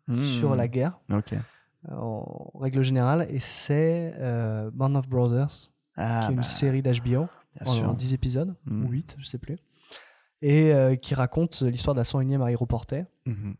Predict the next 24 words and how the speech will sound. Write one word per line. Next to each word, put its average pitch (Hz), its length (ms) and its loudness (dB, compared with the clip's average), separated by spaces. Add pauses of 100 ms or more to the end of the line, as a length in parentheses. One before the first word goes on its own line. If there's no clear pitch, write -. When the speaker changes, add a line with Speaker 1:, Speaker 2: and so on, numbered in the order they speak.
(120)
Speaker 2:
euh, - 140 -10
au, - 500 -8
au 143 60 -10
travers 127 400 0
de 127 100 0
sa 113 160 -4
véritable 139 460 0
histoire, 135 540 2
euh, 113 200 -2 (600)
pendant 127 200 0
la 139 80 0
Première 131 280 -2
Guerre 131 100 -2
mondiale, 123 240 -2
du 113 80 -8
débarque-, 117 420 -4
du 123 400 -4 (400)
parachutage 147 760 0
en 120 180 -2
Normandie, 123 560 0 (200)
Speaker 1:
Ouais. 90 240 -6
Speaker 2:
euh, 120 80 2
jusqu'à, 131 680 0
euh, 104 420 -2